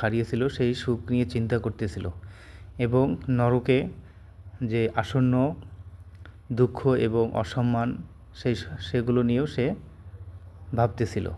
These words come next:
Though he felt extremely tormented, যদিও সে য-, প্রচণ্ডভাবে যন্ত্রণা ভোগ করেছিল, even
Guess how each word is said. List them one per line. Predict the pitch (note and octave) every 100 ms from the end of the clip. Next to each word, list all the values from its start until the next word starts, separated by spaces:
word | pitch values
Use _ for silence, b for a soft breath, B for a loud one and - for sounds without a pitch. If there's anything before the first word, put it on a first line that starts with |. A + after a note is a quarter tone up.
| - - A#2+ A#2+
Though | C#3 C3
he | C3+ C3+ -
felt | B2 A#2 B2+ - C3
extremely | - - D3+ D3 C#3 C#3
tormented, | B2 A2+ A2+ A2 A2+ A2+ - - B B B - A#2
যদিও | B2+ B2+ C#3+
সে | C#3+ B2 A#2 F#3 - B B - A#2+ B2+
য-, | B2+ B2+ - -
প্রচণ্ডভাবে | C#3 C3+ C#3 C#3 C#3 B2+ B2
যন্ত্রণা | A#2 A2+ A2 A#2+ A#2 B2+ F3 B B B B - G#2+
ভোগ | A2+ A2 -
করেছিল, | B2 A2 - G#2+ A2 D#3+ - b b - C3+
even | C3